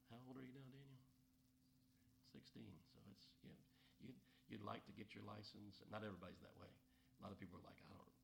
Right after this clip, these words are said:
you know, I don't care about getting my license." We, we had to make my youngest brother,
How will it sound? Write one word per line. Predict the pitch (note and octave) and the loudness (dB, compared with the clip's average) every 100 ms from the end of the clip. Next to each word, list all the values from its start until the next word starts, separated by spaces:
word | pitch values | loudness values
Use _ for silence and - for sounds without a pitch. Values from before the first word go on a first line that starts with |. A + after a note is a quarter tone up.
| - | -12
you | - | -12
know, | - - - - - - | -12 -14 -16 -16 -14 -4
I | G2 | -4
don't | - F#2+ | 0 0
care | |
about | F#2+ - F2+ | 0 0 -4
getting | C2 | -6
my | F#2+ | -4
license." | F#2+ F#2 F#2+ E2+ | -2 -4 -4 -4
We, | F#2 F#2+ G2 | -2 0 0
we | |
had | G2 | 0
to | - | 2
make | G2 D#2 | 2 2
my | E2+ | 0
youngest | F#2+ G2 F#2+ | 2 2 2
brother, | E2 E2+ | -2 -4